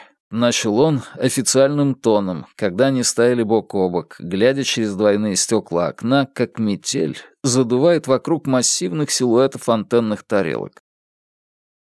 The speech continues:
«Запускается новая программа, где нужны умные молодые инженеры-электронщики.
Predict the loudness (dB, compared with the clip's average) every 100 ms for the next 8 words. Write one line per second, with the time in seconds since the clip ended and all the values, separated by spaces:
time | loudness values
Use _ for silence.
0 | _ _ -4 -2 2 2 2 4 6 4
1 | 2 2 2 4 4 4 4 4 4 4
2 | 2 2 -4 -6 0 2 4 2 2 2
3 | 4 4 2 2 2 4 4 4 4 2
4 | 2 2 2 4 4 4 2 -2 -2 -2
5 | -2 -6 -10 -10 -16